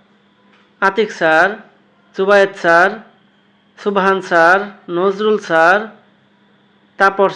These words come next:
স্যার, তোবা ম্যাম, স্মৃতি ম্যাম, ওজিফা ম্যাম,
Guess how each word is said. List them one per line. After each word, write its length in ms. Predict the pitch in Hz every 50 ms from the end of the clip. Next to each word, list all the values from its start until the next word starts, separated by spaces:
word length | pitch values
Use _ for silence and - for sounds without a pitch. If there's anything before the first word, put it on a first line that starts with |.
| -
স্যার, 320 | - 175 160 160 160 175 202 214 226 - - _ _ _ _ _ _ _ _ -
তোবা 240 | 226 220 214 220 214 202
ম্যাম, 380 | 180 165 160 160 165 185 208 226 233 - - _ _ _ _ _ _ _ _ _
স্মৃতি 360 | - - 202 208 208 214 202 185
ম্যাম, 340 | 170 165 160 165 175 190 220 233 233 - _ _ _ _ _ _ _ _ -
ওজিফা 400 | 214 208 196 226 220 220 196 185
ম্যাম, 340 | 175 170 160 160 165 175 196